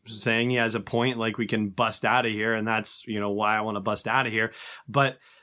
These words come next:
then they're all running off in different directions. At least that's what they're trying to do. And Han has to convince him, "Hey, I've got friends and they'll get us off the planet here."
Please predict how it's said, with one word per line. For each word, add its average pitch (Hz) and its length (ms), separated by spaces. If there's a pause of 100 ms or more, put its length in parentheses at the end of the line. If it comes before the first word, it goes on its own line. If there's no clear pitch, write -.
(120)
then 196 260
they're 190 200
all 160 320
running 151 320
off 147 300
in 131 80
different 139 280
directions. 139 520
At 123 100
least 131 260
that's 120 300
what 113 400
they're 110 240
trying 156 400
to 120 80
do. 101 420
And 120 600
Han 127 340
has 123 200
to 120 60
convince 123 380
him, 117 80
"Hey, 127 160
I've 120 160
got 113 180
friends 127 280
and 113 100
they'll 110 120
get 113 120
us 113 160
off 117 260
the - 100
planet 139 360
here." 110 240